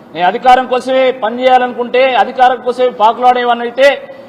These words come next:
నేను రెండు వేల పదమూడులో నేను రాజకీయాలకు వచ్చినప్పుడు ఏ కాంగ్రెస్ పార్టీలో, బీఆర్ఎస్ పార్టీలో నేను చేరేవాడిని. కానీ నేను అధికారం కోసం పనిచేయలే, ఒక ఆశయం కోసం వచ్చినటువంటి వాడిని. పదకొండేళ్ల సుదీర్ఘ ఈ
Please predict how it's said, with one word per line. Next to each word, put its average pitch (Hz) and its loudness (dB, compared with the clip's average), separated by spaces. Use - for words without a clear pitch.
నేను 208 -8
రెండు 214 -4
వేల 262 4
పదమూడులో 254 0
నేను 190 -4
రాజకీయాలకు 247 4
వచ్చినప్పుడు 247 -4
ఏ 240 6
కాంగ్రెస్ 240 0
పార్టీలో, 240 0
బీఆర్ఎస్ 226 -2
పార్టీలో 233 -2
నేను 214 -10
చేరేవాడిని. 214 0
కానీ 220 0
నేను 190 -6
అధికారం 233 0
కోసం 214 -8
పనిచేయలే, 190 -4
ఒక 170 -6
ఆశయం 254 4
కోసం 254 -4
వచ్చినటువంటి 202 -10
వాడిని. 156 -6
పదకొండేళ్ల 233 -4
సుదీర్ఘ 247 -2
ఈ 214 -8